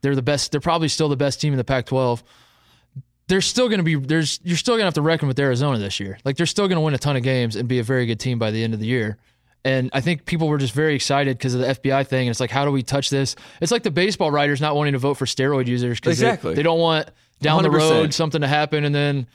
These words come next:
Speaker 1: I look like an idiot for
Speaker 2: Yeah.
Speaker 1: believing in this team.
Speaker 2: It's like, I can't put Barry Bonds in the Hall of Fame because
Speaker 1: Yeah.
Speaker 2: I don't wanna be remembered as the guy that voted him in despite the steroid thing.
Speaker 1: We didn't even bring up, uh, Alonzo Trier's P E Ds last year.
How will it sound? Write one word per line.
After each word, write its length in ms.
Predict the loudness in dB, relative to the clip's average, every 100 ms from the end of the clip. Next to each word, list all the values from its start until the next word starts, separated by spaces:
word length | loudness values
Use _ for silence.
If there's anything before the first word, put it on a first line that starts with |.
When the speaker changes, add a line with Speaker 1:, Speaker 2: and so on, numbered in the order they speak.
| -4
Speaker 1:
I 80 | -2
look 100 | 0
like 140 | 0
an 80 | 0
idiot 320 | 0 0 -2
for 420 | -2 0 0 -2 -6 _ -20 _ _
Speaker 2:
Yeah. 140 | -2 0
Speaker 1:
believing 260 | 2 2 0
in 60 |
this 160 | 0 -2
team. 300 | -2 -2 -4
Speaker 2:
It's 80 | -2
like, 140 | -2
I 140 | 0 0
can't 240 | -2 0
put 160 | -2 0
Barry 180 | 0 2
Bonds 260 | 0 0
in 60 | -2
the 80 | -2
Hall 160 | -2
of 80 | -2
Fame 220 | -2 -2
because 340 | -2 0 -2 2
Speaker 1:
Yeah. 140 | 2
Speaker 2:
I 60 | 2
don't 100 | 2
wanna 140 | 0
be 100 | 0
remembered 380 | 0 -2 0 -2
as 80 | -4
the 80 | -2
guy 100 | -2
that 120 | 0
voted 200 | -2 -2
him 140 | -2
in 220 | -2 -2
despite 380 | -6 -4 -4 -4
the 60 | -4
steroid 400 | -4 -2 -2 -6
thing. 240 | -12 -14 -10 -2
Speaker 1:
We 80 | 0
didn't 120 | 0
even 100 | 0
bring 180 | 2 2
up, 160 | 0
uh, 60 | 0
Alonzo 500 | 2 2 2 0 -2
Trier's 440 | 0 0 2 0
P 200 | -2 -2
E 40 | 0
Ds 240 | 0 0
last 260 | -2 -4 -2
year. 300 | -2 -2